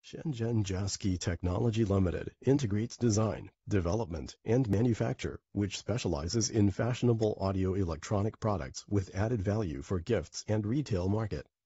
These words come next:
Our principal offerings include an extensive line of portable speaker, multimedia speaker, bag speaker, headphone, and earphone, and unique audio gauge and power bank,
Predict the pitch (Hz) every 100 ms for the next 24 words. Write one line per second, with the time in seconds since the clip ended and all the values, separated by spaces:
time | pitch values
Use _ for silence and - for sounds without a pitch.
0 | _ _ _ _ _ _ - 85 110 110
1 | 92 90 82 78 87 92 82 73 82 101
2 | 101 107 123 117 98 82 - 90 101 101
3 | 90 85 69 - 110 90 131 110 98 95
4 | - - 92 69 - _ _ _ 101 123
5 | - 95 113 82 69 - 98 78 58 _
6 | _ _ 95 110 117 80 - 95 82 65
7 | - _ _ _ 156 151 92 80 62 -
8 | _ - 95 - 113 98 - 73 - _
9 | _ - 85 104 92 78 98 113 - 95
10 | 110 98 85 101 101 64 - _ - 92
11 | 95 110 123 82 78 -